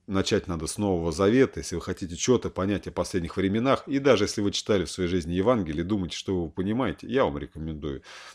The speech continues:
начать вместе со мной читать его заново. Прежде чем за книгу Откровения браться, познайте истину. Истина не в том, что вы узнаете, когда вам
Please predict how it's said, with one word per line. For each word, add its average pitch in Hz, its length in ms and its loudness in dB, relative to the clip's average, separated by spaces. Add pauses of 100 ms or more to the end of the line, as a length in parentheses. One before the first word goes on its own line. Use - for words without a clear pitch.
(120)
начать 120 360 -2
вместе 104 280 -4
со 95 180 -6
мной 147 180 -2
читать - 380 -6
его 80 140 -8
заново. 71 520 -8 (760)
Прежде 113 260 2
чем 117 280 -2
за 107 140 2
книгу 98 280 0
Откровения 113 560 0
браться, 73 600 -4 (560)
познайте 98 500 -4
истину. 76 720 -10 (1120)
Истина 113 440 2
не 117 140 0
в - 60 -6
том, 123 180 4
что - 180 -4
вы 90 100 0
узнаете, 85 560 0
когда 80 500 2
вам 76 600 -4